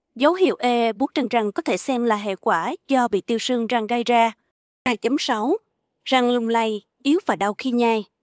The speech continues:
Răng trở nên lung lay hoặc yếu đi là một trong những dấu hiệu rõ ràng nhất của tiêu sương răng. Khi sương ổ răng bị tiêu, răng không còn điểm tựa vững chắc,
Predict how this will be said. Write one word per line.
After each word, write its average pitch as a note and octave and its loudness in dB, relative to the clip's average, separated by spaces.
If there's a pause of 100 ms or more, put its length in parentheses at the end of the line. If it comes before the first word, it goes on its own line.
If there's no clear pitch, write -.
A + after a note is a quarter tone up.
(200)
Răng B3 -2
trở G3+ -4
nên B3+ 0
lung B3+ -2
lay B3+ -2 (400)
hoặc - 0
yếu E4 4
đi D#4+ 4
là C#4+ 2
một A3 0
trong C4+ 2
những A#3 2
dấu G#4 2
hiệu A#3 2
rõ G3 2
ràng A#3 -2
nhất G4 0 (320)
của B3+ -2
tiêu B3 0
sương A#3 -2
răng. A3+ 0 (560)
Khi D4+ 0
sương C#4 -2
ổ A#3 4
răng B3+ 0
bị G#3 2
tiêu, B3 -2 (120)
răng B3 0
không A3+ -4
còn G#3 -2
điểm G3 -4
tựa F#3 2
vững F#3+ -2
chắc, - -4